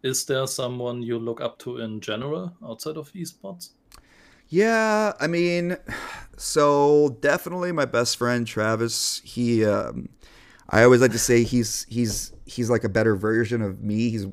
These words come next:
Speaker 2: what I always wanna strive towards, and he always says the opposite. He says, "No, I'm, I'm the better version of him." And but, uh, he's, in my mind, he's a little bit more, uh,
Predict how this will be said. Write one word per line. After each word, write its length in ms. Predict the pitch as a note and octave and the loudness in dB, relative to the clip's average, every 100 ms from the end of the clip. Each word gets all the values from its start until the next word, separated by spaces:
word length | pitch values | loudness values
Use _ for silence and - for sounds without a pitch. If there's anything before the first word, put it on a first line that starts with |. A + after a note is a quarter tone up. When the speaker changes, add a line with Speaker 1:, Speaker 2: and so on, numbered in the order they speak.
| - | -6
Speaker 2:
what 120 | G#2 | -2
I 80 | G2+ | 0
always 240 | G#2 G2+ | 0 -2
wanna 140 | G#2+ F#2+ | -4 -6
strive 400 | - G2 G2 F#2+ | -6 -4 -4 -4
towards, 400 | G#2 G#2 A2 A2 | -4 -2 -2 -4
and 100 | G2+ | -2
he 120 | G#2+ | 0
always 240 | G2 G2 | 0 -2
says 200 | - G2 | -2 -2
the 120 | G2+ F#2+ | 0 -2
opposite. 320 | F#2 G2 G#2 | -2 -6 -8
He 60 | |
says, 220 | G2+ A2+ G#2+ | -10 -10 -8
"No, 300 | G#2+ G#2+ G2+ | -2 0 0
I'm, 260 | G2+ G2+ - | 0 -4 -6
I'm 240 | G2+ G2+ | -4 -4
the 60 | G2+ | -2
better 200 | G2+ G2 | -2 -2
version 280 | G2 G#2 | -4 -4
of 100 | G2+ | -6
him." 340 | C#3+ G#2 G2 G2+ | -2 -2 -2 -2
And 180 | G2+ - - - - - - - | -4 -8 -16 -20 -20 -20 -18 0
but, 420 | A2+ G2 F#2 - - _ _ _ _ _ - | 6 8 6 4 -4 _ _ _ _ _ 0
uh, 420 | - D2 - - - | 2 4 2 -2 -8
he's, 880 | - - A#2 A2 G#2+ G2+ F2+ - - _ _ _ _ - | -4 -2 2 2 2 0 -6 -8 -10 _ _ _ _ -2
in 160 | A2+ | 2
my 160 | A#2 C#3 | 4 4
mind, 300 | B2+ A2+ A2 | 6 4 4
he's 140 | G#2+ G#2 | 2 2
a 60 | |
little 260 | G#2+ B2+ C3+ | 4 4 4
bit 140 | B2+ | 2
more, 440 | C3 B2 A#2 A#2+ _ _ A#2 | 2 2 2 -2 _ _ 0
uh, 380 | A2 G#2+ - | 2 2 -2